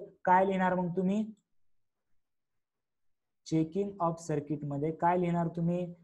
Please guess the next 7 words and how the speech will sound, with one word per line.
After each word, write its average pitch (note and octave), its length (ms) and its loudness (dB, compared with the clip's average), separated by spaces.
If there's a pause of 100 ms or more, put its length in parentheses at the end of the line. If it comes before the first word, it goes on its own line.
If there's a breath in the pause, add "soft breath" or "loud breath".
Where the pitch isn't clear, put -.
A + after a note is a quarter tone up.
(180)
की D#3+ 120 2
याच्यामध्ये D3+ 720 0 (1120)
आधी D3+ 320 6
sliding E3+ 600 2 (100)
key G3 160 4
should E3 280 0
be D#3 100 2